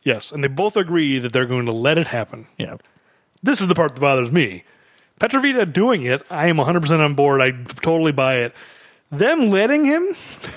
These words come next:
Speaker 1: <laughs> he's gonna steal a hundred million dollars from the Chicago police evidence locker. They both know about it. He's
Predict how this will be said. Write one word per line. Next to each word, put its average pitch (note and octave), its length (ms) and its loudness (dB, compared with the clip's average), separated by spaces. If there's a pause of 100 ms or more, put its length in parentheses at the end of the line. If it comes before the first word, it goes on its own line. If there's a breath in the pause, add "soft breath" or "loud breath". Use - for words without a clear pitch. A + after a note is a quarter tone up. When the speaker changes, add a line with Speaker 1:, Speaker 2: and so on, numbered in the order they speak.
Speaker 1:
<laughs> - 480 -14
he's E4+ 180 2
gonna D#4+ 180 4
steal C#4 240 4
a G#3+ 40 4
hundred C4+ 320 2
million C4 220 4
dollars F#3+ 360 2
from D#3 400 0
the D3+ 100 2
Chicago F#3 360 2
police D#3 540 0 (280)
evidence E3 380 2
locker. B2+ 480 0 (380 loud breath)
They D3+ 140 2
both A#3+ 260 2
know F3 180 4
about B2+ 320 2
it. B2 160 -2 (400 loud breath)
He's A#3 400 0